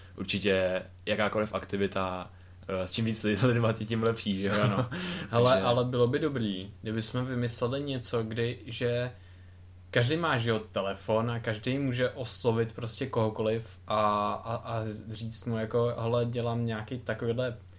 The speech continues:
Speaker 2: můžeš to pojmenovat jako projekt, aby to znělo serióznější,
Speaker 1: <laughs>
Speaker 2: ale ve skutečnosti chceš, se chceš prostě, eh, jenom zeptat právě třeba na to,
Speaker 1: Ano.
Speaker 2: eh, jaký smysl v jejich životě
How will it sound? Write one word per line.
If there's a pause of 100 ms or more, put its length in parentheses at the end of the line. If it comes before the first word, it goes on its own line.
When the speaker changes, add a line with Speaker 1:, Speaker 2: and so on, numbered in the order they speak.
(220)
Speaker 2:
můžeš
to
pojmenovat
jako
projekt,
aby
to
znělo
serióznější, (160)
Speaker 1:
<laughs>
Speaker 2:
ale
ve
skutečnosti
chceš, (280)
se
chceš
prostě, (480)
eh,
jenom
zeptat
právě
třeba
na
to, (160)
Speaker 1:
Ano. (240)
Speaker 2:
eh, (260)
jaký
smysl
v
jejich
životě